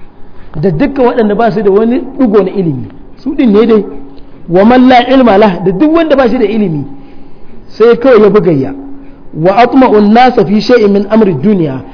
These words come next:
Sai su da suka kawo bid'ar, su da suka kawo tsibbace-tsibbace da duk abin da suka yi, sai suka nuna ma mutane wata falala ta duniya. "Wa atma'un nasa." Suka,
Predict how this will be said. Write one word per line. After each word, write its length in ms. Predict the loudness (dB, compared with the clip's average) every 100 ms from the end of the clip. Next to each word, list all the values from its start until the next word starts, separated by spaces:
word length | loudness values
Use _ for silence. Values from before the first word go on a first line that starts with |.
| -20
Sai 280 | -4 0 0
su 140 | 2
da 100 | 2
suka 220 | 2 2 0
kawo 260 | 2 2
bid'ar, 520 | 2 2 0 0 -6 -12 -18 -8
su 180 | -2 0
da 100 | 2
suka 240 | 2 0
kawo 600 | 2 2 4 6 4 0 -4
tsibbace-tsibbace 680 | 0 0 0 -2 -2 0 0
da 100 | 0
duk 140 | -2 0
abin 160 | 0
da 80 | 0
suka 200 | -2 -2
yi, 100 | -2 -4 -14 -12
sai 260 | -4 -2 -2
suka 300 | -4 -4 -2
nuna 420 | 0 0 2 2
ma 120 | 0
mutane 500 | -2 -2 -2 -2 0
wata 240 | -2 -2 -2
falala 420 | -2 0 0 -2
ta 120 | -2
duniya. 360 | -4 -4 -6 -8 -12 -18 -20 -18 -18 -18 -18 -20 -18 -8
"Wa 180 | -4 0
atma'un 720 | 0 2 2 2 2 0 2
nasa." 480 | 2 2 2 -2 -6 -10 -18 -14 -8
Suka, 260 | -2 -2